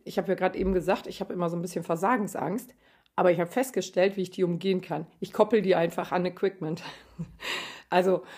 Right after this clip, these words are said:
gestern, äh, nee, Son-, Son-, Samstag bei dem, bei dem Leichtathletik-Dings, äh, da hat meine, äh, andere Trainerin, hat mir nur gesagt,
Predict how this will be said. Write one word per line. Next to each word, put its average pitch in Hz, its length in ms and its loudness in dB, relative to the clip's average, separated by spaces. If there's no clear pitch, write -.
gestern, 208 340 4
äh, 185 300 6
nee, 185 140 2
Son-, 180 460 0
Son-, - 300 0
Samstag 190 760 0
bei 175 140 8
dem, 175 460 2
bei 151 120 0
dem 160 240 -2
Leichtathletik-Dings, 202 960 0
äh, 175 280 4
da 175 140 2
hat 185 220 -2
meine, 175 500 0
äh, 165 260 -4
andere 185 280 -2
Trainerin, 185 680 2
hat 190 220 0
mir 185 140 0
nur 185 160 2
gesagt, 185 400 0